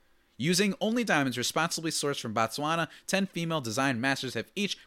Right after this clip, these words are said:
produced a uniquely beautiful ring, ideal for engagement, Mother's Day, beautiful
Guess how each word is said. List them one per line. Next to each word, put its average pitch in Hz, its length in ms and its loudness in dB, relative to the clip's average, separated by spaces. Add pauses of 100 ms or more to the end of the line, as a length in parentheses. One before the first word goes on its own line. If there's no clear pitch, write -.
produced 147 340 0
a 113 60 -2
uniquely 120 500 -2
beautiful 98 400 -6
ring, 90 300 -6 (200)
ideal 104 320 -2
for 95 180 -6
engagement, 185 600 2
Mother's 175 320 2
Day, 170 400 4
beautiful 156 840 -2